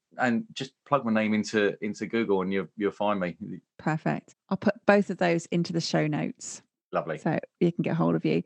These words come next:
Speaker 2: What about some final words from Dan? What would they be?
Speaker 1: Final words.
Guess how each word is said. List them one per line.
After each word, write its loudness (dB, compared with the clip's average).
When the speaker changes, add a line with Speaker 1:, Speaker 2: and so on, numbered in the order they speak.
Speaker 2:
What 6
about 4
some 4
final 4
words 4
from 6
Dan? 2
What 4
would 0
they 4
be? 0
Speaker 1:
Final 2
words. 4